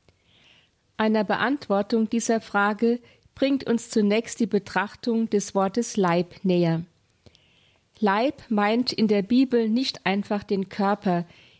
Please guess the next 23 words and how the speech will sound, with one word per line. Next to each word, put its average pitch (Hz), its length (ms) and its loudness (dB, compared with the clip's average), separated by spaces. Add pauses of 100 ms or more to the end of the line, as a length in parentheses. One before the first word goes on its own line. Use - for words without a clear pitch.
(140)
im 214 160 2
Gegensatz 226 640 0
zum 196 220 0
Geist, 185 560 -2 (560)
sondern 254 640 0
die 208 160 0
ganze 233 480 -4
Person, 208 680 0 (840)
in 226 120 4
der 202 180 2
Leib 196 300 0 (100)
und 202 180 -4
Geist 196 460 -2
untrennbar 208 880 0
eins 202 440 0
sind. 165 380 0 (840)
Das 208 260 -4
Wort 233 300 0
Jesu, 226 420 2
„Dies 254 380 0
ist - 380 -4
mein 202 280 2
Leib“, 202 400 0